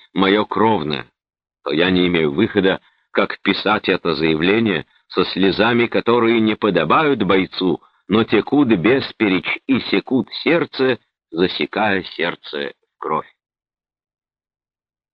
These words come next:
Вот это и ещё много другого было написано в заявлении Хлебникова. Он писал его целый день, и оно было очень длинно. Мы с военкомом бились над ним час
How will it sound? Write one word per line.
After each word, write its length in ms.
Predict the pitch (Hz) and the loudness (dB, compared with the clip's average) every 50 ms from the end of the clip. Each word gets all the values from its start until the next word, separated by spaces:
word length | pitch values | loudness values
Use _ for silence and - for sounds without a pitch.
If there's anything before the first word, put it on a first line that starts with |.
| _ _ _ | _ _ _
Вот 240 | 110 143 175 170 - | -2 -2 0 2 0
это 240 | 175 165 - - 151 | 0 0 0 0 0
и 140 | 147 143 131 | 0 0 0
ещё 400 | 117 107 - - - - 107 110 | 0 -2 -2 -2 0 2 2 4
много 460 | 113 110 120 151 180 180 156 156 156 | 4 4 2 2 2 0 0 0 0
другого 580 | 131 147 147 135 117 95 123 139 135 127 127 | 0 0 0 0 2 2 2 2 2 2 0
было 200 | 107 95 107 104 | 0 0 0 0
написано 520 | 98 92 87 - - 95 95 - 92 90 85 | 0 0 -2 -2 -4 -4 -4 -2 -2 -2 -2
в 40 | 73 | -2
заявлении 540 | 71 78 73 69 73 78 76 76 76 73 | -2 -2 -2 0 -2 -2 -2 -2 -2 -4
Хлебникова. 680 | 67 - - 71 73 73 - 69 69 - - - 52 - _ _ _ _ _ _ _ _ _ _ _ _ _ _ _ _ - | -6 -6 -8 -8 -8 -8 -10 -12 -18 -18 -20 -20 -20 -20 _ _ _ _ _ _ _ _ _ _ _ _ _ _ _ _ -2
Он 200 | - 139 156 139 | 0 0 2 2
писал 360 | - 139 - - 139 143 139 | 0 0 2 2 2 2 2
его 140 | 131 123 123 | 0 0 -2
целый 340 | - - 113 113 117 110 101 | -2 0 0 2 2 2 2
день, 280 | 78 87 95 98 92 | 2 2 2 2 2
и 40 | 90 | 0
оно 180 | 90 90 90 85 | 0 0 0 0
было 220 | 87 90 90 - - | 0 0 0 -2 -2
очень 420 | - 120 123 - - 104 104 92 71 | -4 -4 -4 -4 -4 -6 -6 -6 -6
длинно. 540 | 71 76 78 78 76 73 71 69 67 - - _ _ _ _ _ _ _ _ _ _ - | -6 -4 -4 -2 -2 -4 -4 -6 -8 -12 -14 _ _ _ _ _ _ _ _ _ _ 0
Мы 140 | 85 104 113 | 2 2 2
с 80 | - | 2
военкомом 680 | 110 104 101 107 104 98 - - 113 113 113 107 101 95 | 2 2 2 4 2 2 2 2 2 2 2 2 0 0
бились 400 | 82 85 107 120 113 107 95 - | 0 2 2 2 2 0 0 0
над 240 | 104 104 98 90 82 | 0 0 0 0 0
ним 200 | 98 101 101 87 | 0 0 0 -2
час 460 | - - - - - 110 104 78 69 | -2 -4 -4 -2 0 0 0 -2 -2